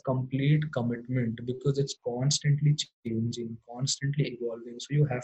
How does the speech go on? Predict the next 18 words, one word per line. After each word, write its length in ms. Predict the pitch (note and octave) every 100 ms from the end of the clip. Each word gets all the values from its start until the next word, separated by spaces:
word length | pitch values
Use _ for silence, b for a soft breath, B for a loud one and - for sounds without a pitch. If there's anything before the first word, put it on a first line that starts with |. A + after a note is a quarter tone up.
| -
to 80 | -
come 140 | C#3
up 100 | C#3
with 120 | D3 D3+
something 420 | C3 C3 C#3+ C3
new. 220 | C3 C#3 b b -
You 100 | B2+
have 200 | B2+ -
to 60 | D3
come 160 | C3+
up 80 | C3+
with 140 | C#3+ C#3+
something 380 | B2 B2 C3+
that 160 | C3 B2+
people 220 | A#2+ C3
are 60 | C3
gonna 220 | B2+ B2+
like. 220 | A#2+ A2+